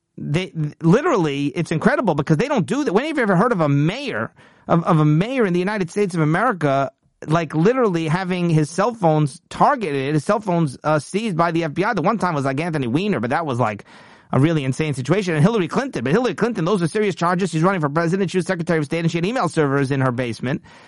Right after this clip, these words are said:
And even then, she was able to delete all that stuff. She was given major, major warning. But here they just, like, stopped his car and, like, yanked out his phones, from what I understand. Now, why is this happening? It's happening because Eric, I believe, because Eric Adams, he's criticizing Biden's border, border policy. He's upset that Biden is allowing so many illegals in and overrunning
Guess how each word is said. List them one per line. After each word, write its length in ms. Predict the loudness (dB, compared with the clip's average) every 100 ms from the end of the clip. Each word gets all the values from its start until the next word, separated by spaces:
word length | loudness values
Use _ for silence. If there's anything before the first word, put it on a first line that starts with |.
| -20 -12 -2
And 120 | 0
even 160 | 0
then, 100 | -2
she 100 | 0
was 120 | 0 0
able 180 | -2 0
to 120 | 2
delete 280 | 4 4 2
all 120 | 0
that 180 | -2 -4
stuff. 140 | -2
She 80 | -2
was 100 | -2
given 340 | -2 0 2
major, 300 | 0 0 0
major 220 | 0 0
warning. 280 | 2 2 2
But 100 | 2
here 120 | 2
they 80 | 0
just, 160 | -2 -2
like, 120 | -2
stopped 260 | -2 -4 -4
his 120 | -2
car 300 | 2 2 2
and, 100 | 0
like, 240 | -2 -2
yanked 260 | -4 -4 -4
out 140 | 0
his 180 | 0 2
phones, 320 | 2 2 2
from 140 | 0 0
what 120 | 0
I 100 | -2
understand. 800 | -2 -4 -4 -4 -2 0 0 -2 -8 -20 -14 -2
Now, 140 | 2
why 280 | 4 2 0
is 80 | -2
this 100 | 0
happening? 460 | -2 -2 -6 -6
It's 80 | -4
happening 560 | -2 -2 -4 -2 -2 -2
because 640 | -2 -2 2 2 2 0 -2 -6 _ _ -4
Eric, 260 | 0 0 -2
I 160 | -2
believe, 400 | 0 0 0 -4
because 240 | -2 0 0
Eric 220 | -2 -2
Adams, 280 | -2 -2 -2
he's 140 | 0
criticizing 580 | 2 0 0 -2 0 0
Biden's 300 | 0 0 2
border, 300 | 2 2 -2
border 400 | 0 4 4 2
policy. 500 | 0 -2 -4 -8 -6
He's 220 | -2 -2
upset 380 | -4 -4 -4 -2
that 140 | -2
Biden 300 | 0 0 0
is 120 | 0
allowing 340 | 2 2 2 0
so 120 | 0
many 200 | 0 0
illegals 440 | -2 0 0 0
in 80 | -2
and 120 | 0
overrunning 600 | 2 2 4 2 0 -4